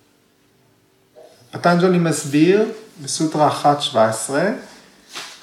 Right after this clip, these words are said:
נקרא אותה? אוקיי. ויתרקה ויצ'רה אננדה אסמיתה אנוגמת סמפרגניאטה. פטנג'לי מסביר שהשלב הראשון של סמאדי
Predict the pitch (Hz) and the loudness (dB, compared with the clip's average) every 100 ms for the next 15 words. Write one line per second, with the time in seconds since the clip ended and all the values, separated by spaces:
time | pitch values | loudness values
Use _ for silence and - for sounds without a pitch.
0 | - 123 139 160 202 202 254 285 - - | -16 -12 0 2 2 0 -2 -2 -8 -12
1 | - 127 185 - - - - - - - | -8 -6 -6 -10 -16 -20 -20 -20 -20 -20
2 | - - 554 - - _ _ _ _ _ | -16 -14 -12 -12 -16 _ _ _ _ _
3 | - 131 - 131 131 - 175 170 156 - | -6 -6 2 2 2 0 0 0 -2 -4
4 | 107 110 135 160 127 107 120 143 127 110 | -2 0 2 2 0 -2 -4 -2 -2 -4
5 | - 101 101 113 127 160 - 143 147 131 | -10 -12 -10 -4 -4 -4 -4 -2 0 0
6 | 120 107 107 135 208 - - - 180 190 | -2 0 0 0 -2 -6 -6 0 0 0
7 | - 131 127 131 113 - - - - - | 0 0 -2 -4 -4 -6 -12 -14 -18 -20
8 | - - _ - - _ _ _ _ _ | -20 -20 _ -20 -20 _ _ _ _ _
9 | - _ _ _ _ - - - - 160 | -20 _ _ _ _ -20 -20 -12 0 2
10 | 160 165 143 131 117 110 123 160 226 247 | 4 0 -2 -4 -6 -6 -2 -2 -4 -8
11 | - - 139 110 - _ - - - _ | -16 -16 -14 -14 -18 _ -20 -20 -20 _
12 | - - 143 165 143 131 123 - 185 180 | -14 -2 4 6 6 0 -2 -2 0 0
13 | 143 - 127 110 110 113 147 202 247 | -2 -6 -6 -6 -6 -6 -6 -6 -8